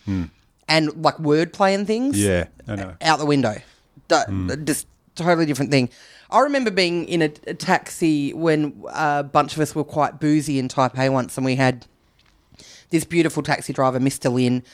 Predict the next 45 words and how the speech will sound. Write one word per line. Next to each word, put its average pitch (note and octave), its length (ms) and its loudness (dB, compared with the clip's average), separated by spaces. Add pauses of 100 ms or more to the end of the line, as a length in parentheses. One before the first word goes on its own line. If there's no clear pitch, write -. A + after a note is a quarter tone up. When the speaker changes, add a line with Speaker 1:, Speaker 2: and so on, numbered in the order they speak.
(280)
Speaker 2:
who D#3 180 0
we'd C#3 180 -4
call D#3 240 2
up B2 160 0
and B2 100 -6
he'd B2+ 120 -8
drive A#2+ 260 2
us - 140 -8
around A2+ 260 -6
everywhere. A#2 400 -8 (340)
And F#3 120 0
we A#3+ 100 0
could A#3 140 -4
get F#3 100 2
a C#3 40 -4
taxi - 360 -2
just C3 220 -2
off A#2+ 100 2
the - 100 -6
street, - 360 0
but C3 120 0
we C3 100 0
loved B2 280 0
Mister - 240 -4
Lin, B2 240 -2
so D#3 140 0
we'd C3 120 -2
Speaker 1:
Mm. B2 40 -2
Speaker 2:
give B2+ 100 2
him A#2+ 200 0 (460)
our C3+ 100 -2
business. C3 580 -2
And C#3+ 320 0 (1400)
he, F3 480 2 (420)
um, D3 360 4
would D#3 140 -2
practice - 420 -2
English E3+ 580 -2
with D#3+ 160 0
us C3 220 0
in D3+ 220 0
the, C3+ 240 0
in D3 80 -6
the C#3 80 -4
taxi. D3+ 480 0